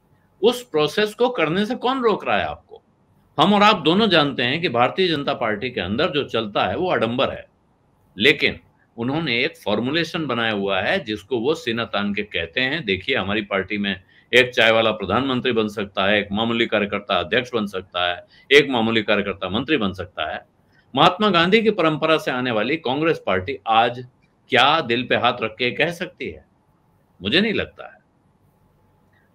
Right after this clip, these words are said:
वहां जो लोग भी हैं, जैसे भी हैं, वो, वो ये, ये शिद्दत दिखा नहीं रहे हैं, उनके अंदर ये आत्मविश्वास दिख नहीं रहा है,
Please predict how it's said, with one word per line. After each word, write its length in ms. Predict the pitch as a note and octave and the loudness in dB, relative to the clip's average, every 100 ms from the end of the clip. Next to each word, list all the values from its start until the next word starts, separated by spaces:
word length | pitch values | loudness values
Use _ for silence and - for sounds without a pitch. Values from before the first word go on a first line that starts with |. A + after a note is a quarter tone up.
| - | -8
वहां 260 | F#2 A2+ C3 | -4 -2 0
जो 140 | A2+ | 2
लोग 240 | A#2+ D#3 A2+ | 6 4 4
भी 160 | G#2+ | 0
हैं, 240 | F#2+ E2+ G2+ | 0 -4 -2
जैसे 300 | G2 G2 B2 | -2 -2 -4
भी 120 | E2+ | -4
हैं, 280 | D#2+ D3+ - _ _ - | -6 -10 -12 _ _ -4
वो, 360 | D3 G3 G3+ C3 | 0 2 0 0
वो 260 | E3 F#3+ D3+ | 0 0 2
ये, 260 | G3 G#3 D#3 | 2 2 2
ये 180 | F3 | 0
शिद्दत 440 | G3 - D3 F#3+ F#3+ D3+ | 0 -2 -2 0 0 0
दिखा 260 | C3+ C3 | -4 -2
नहीं 200 | C3+ C3+ | -2 -2
रहे 200 | C3 B2+ | -2 -4
हैं, 260 | C#3 F#3 G3+ - - | -6 -8 -12 -18 -10
उनके 300 | C3 D#3+ E3 | -2 0 2
अंदर 280 | F3 D#3+ F3+ | 2 2 2
ये 80 | F3 | 2
आत्मविश्वास 720 | C#3+ A2+ - G#2 G#2 C#3+ F3+ | 2 2 -2 -2 0 2 2
दिख 240 | D3+ B2+ A2+ | 2 -4 -4
नहीं 200 | F#2 D#2+ | -4 -4
रहा 220 | C#2+ D2+ | -6 -8
है, 260 | E2+ C3+ | -8 -12